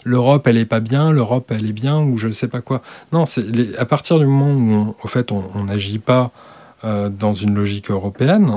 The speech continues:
on ne peut pas se permettre de critiquer, au final, c'est tout ça. Parce que c'est quand même, euh, être,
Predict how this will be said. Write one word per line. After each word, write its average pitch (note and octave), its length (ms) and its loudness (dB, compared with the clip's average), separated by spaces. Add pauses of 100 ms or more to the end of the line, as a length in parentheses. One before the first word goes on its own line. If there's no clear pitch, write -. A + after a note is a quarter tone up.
on G#2 80 -2
ne G#2 40 -2
peut G#2 160 -4
pas D#3+ 320 0
se - 140 -8
permettre A#2+ 460 -2
de A#2 100 -2
critiquer, C3 560 -8
au C#3+ 60 -6
final, A#2 340 -8
c'est - 160 -12
tout A#2 140 -16
ça. A#2 200 -10 (400)
Parce - 120 -10
que B2+ 80 -4
c'est A#2 180 -6
quand A#2+ 140 -2
même, D3 160 2
euh, - 1400 -10 (160)
être, C#3 240 0